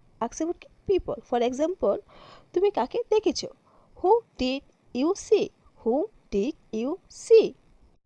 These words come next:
Another example, তুমি কার সাথে দেখা করতে চাও? Whom do you want to meet? Whom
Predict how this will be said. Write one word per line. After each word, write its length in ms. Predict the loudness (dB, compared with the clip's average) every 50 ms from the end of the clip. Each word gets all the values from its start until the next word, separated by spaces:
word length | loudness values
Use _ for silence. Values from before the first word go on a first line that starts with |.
| _ _ -10 -6 -2
Another 380 | 0 0 2 2 2 2 2 2
example, 340 | 2 -2 -4 -4 -2 -6 -6 -6 _ -20 _ _ -6
তুমি 180 | -2 0 0 0
কার 200 | 2 2 0 2
সাথে 280 | 0 -2 -2 -2 -2
দেখা 220 | 0 0 -2 -2 -6
করতে 320 | -10 -8 -6 -4 -4 -4 -4
চাও? 280 | 0 0 0 0 0 -4 -12 -14 -4 0
Whom 160 | 0 0 0 -4 _ _ _ _ _ -2
do 160 | 0 0 0 2 0
you 80 | -2 -4 -4 _ 4 4
want 180 | 4 4 2 -2 -6 _ -2
to 140 | 0 0 0 0 -4 -4
meet? 220 | -2 -2 -2 -4 -8 _ -20 _ -20 -14 -8
Whom 180 | -6 -6 -6